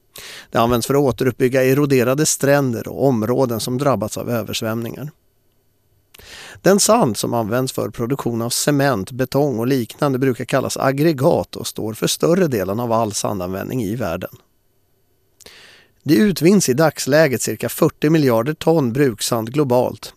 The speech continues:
en siffra som beräknas öka till sextio miljarder ton år tvåtusenfemtio.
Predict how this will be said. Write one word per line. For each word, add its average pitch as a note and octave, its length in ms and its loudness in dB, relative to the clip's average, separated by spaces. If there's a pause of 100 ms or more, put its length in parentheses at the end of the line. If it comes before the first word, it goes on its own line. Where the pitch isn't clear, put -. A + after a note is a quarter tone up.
en G#2+ 160 -10
siffra B2 440 -4
som B2 160 -2
beräknas B2 420 0
öka D3 380 2
till B2 120 -4
sextio - 500 -2
miljarder A2 400 0
ton A2+ 340 -6
år A2+ 120 -4
tvåtusenfemtio. A2 1040 -6